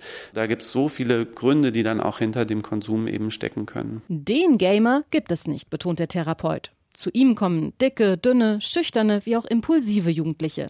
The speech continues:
Speaker 2: Viele haben neben der Sucht eine weitere psychische Erkrankung,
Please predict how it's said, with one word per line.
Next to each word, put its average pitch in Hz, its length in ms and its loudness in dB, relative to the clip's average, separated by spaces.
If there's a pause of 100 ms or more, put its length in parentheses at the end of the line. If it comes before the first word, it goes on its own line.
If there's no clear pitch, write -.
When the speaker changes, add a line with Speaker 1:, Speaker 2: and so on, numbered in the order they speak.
(440)
Speaker 2:
Viele 269 360 4
haben 175 240 0
neben 214 280 4
der 190 80 4
Sucht 208 320 -2
eine 277 220 4
weitere 240 380 2
psychische 185 540 -2
Erkrankung, 233 640 0